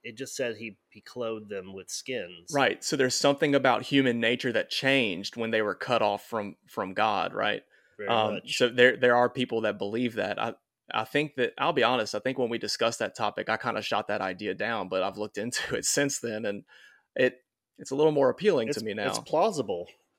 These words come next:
Speaker 1: Uh, what do you th-, uh, what do you think about, like, science fiction? Okay, so I love science fiction, like, movies, and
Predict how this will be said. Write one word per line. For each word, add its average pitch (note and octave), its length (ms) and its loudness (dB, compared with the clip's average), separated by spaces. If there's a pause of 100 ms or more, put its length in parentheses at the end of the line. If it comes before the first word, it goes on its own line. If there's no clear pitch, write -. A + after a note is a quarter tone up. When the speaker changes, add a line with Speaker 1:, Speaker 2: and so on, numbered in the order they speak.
(240)
Speaker 1:
Uh, D3 140 6
what F3+ 200 6
do C#4+ 60 2
you C#4+ 120 2
th-, - 200 -2
uh, E3 160 2 (100)
what G#3 80 0
do D4+ 80 2
you D#4 60 2
think G#3 200 4
about, E3 220 4
like, A#2+ 180 2
science C3+ 480 0
fiction? B2+ 600 0
Okay, C#3 240 0
so - 200 -4
I C#4+ 120 4
love A#2+ 380 6
science G#2 360 -4
fiction, - 400 -10
like, F#2+ 220 -12
movies, B2+ 600 2
and F#2+ 220 -6